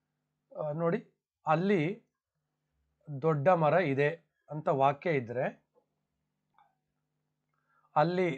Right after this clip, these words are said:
ದೊಡ್ಡ ಮರ ಇದೆ, ಈ ತರ ಹೋಗ್ಬೇಕಾದ್ರೆ ಮರ ಪದದ ಹಿಂದೆ ಇರುವಂಥದ್ದು ದೊಡ್ಡ, ಮುಂದೆ ಇಲ್ಲ ಅದು, ಮುಂದೆ ಇಲ್ಲ, ಹಿಂದೆ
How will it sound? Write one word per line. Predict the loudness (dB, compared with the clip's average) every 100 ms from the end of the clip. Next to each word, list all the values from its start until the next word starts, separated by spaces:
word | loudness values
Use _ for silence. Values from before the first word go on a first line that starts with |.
| -4
ದೊಡ್ಡ | -2 0 4
ಮರ | 4 2 0 2 2 2
ಇದೆ, | -4 -6 _ _ _ _
ಈ | -2
ತರ | 2 2 2
ಹೋಗ್ಬೇಕಾದ್ರೆ | -2 -2 -2 -4 -2 -4 -2
ಮರ | 0 4 4 2 -4 -20 _ _ _ _ _
ಪದದ | 2 2 0 -2
ಹಿಂದೆ | 0 2 4 4
ಇರುವಂಥದ್ದು | 4 0 0 -2 0 -2 -4 -12
ದೊಡ್ಡ, | -8 -8 -8 -12 -12 -6
ಮುಂದೆ | 0 2 2 2
ಇಲ್ಲ | 2 0
ಅದು, | 0 -14 _ _ _ _ _ _ _ _ _ _ _ _
ಮುಂದೆ | -4 2 4 4
ಇಲ್ಲ, | 2 -2 -4 -6 _ _ _ _ _ _
ಹಿಂದೆ | 0 4